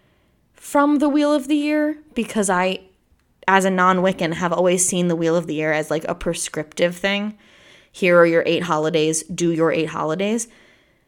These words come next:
But if we take the Wheel of the Year seriously, in that it is a series of nature-based festivals,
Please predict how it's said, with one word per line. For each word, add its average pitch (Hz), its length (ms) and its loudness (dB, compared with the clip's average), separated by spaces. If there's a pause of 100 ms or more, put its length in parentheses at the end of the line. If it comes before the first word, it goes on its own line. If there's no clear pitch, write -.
(1200)
But 160 140 -2
if 165 260 -4 (240)
we 165 220 -4
take 156 320 -4
the 196 80 -2
Wheel 190 180 0
of 202 120 -4
the 233 60 -2
Year 247 200 2
seriously, 190 960 0 (880)
in 170 200 -2
that 165 200 -4
it 170 140 -2
is 170 160 -2
a 165 60 -2
series 196 560 0
of 190 340 -2
nature-based 190 640 -2
festivals, 185 680 -2